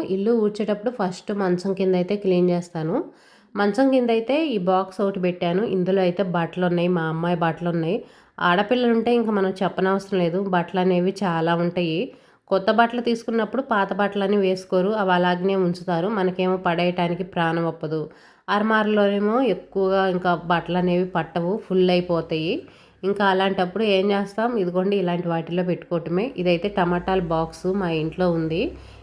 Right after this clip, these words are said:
ఇంకా అడుగున పేపర్ వేసి మా అమ్మాయి బట్టలన్నీ ఇందులో పెట్టేశాను. తను హాస్టల్ నుంచి వచ్చినప్పుడు వేసుకుంటది.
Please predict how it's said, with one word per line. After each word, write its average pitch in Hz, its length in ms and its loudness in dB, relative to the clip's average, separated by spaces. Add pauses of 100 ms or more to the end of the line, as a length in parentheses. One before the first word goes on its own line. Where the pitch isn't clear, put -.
ఇంకా 220 180 -2
అడుగున 190 340 2
పేపర్ 185 400 0
వేసి 180 300 0
మా 220 160 0
అమ్మాయి 175 280 0
బట్టలన్నీ 170 600 -4
ఇందులో 170 240 0
పెట్టేశాను. 170 640 -2 (440)
తను 208 240 2
హాస్టల్ 208 420 0
నుంచి 202 220 2
వచ్చినప్పుడు 185 460 -2
వేసుకుంటది. 180 640 -2